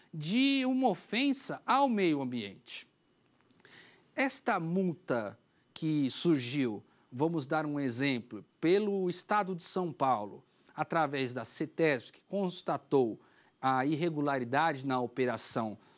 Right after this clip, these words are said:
desta empresa, ela vai vir através de um auto de infração.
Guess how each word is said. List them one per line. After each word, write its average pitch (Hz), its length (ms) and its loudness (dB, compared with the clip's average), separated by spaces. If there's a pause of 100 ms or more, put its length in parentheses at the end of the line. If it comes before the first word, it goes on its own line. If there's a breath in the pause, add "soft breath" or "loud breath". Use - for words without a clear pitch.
(120 soft breath)
desta 165 460 2
empresa, 120 720 0 (460 soft breath)
ela 233 180 -2
vai 220 200 2
vir 190 200 2
através 208 500 2
de 202 80 -4
um 208 120 0
auto 190 400 0
de 190 480 0
infração. 196 640 0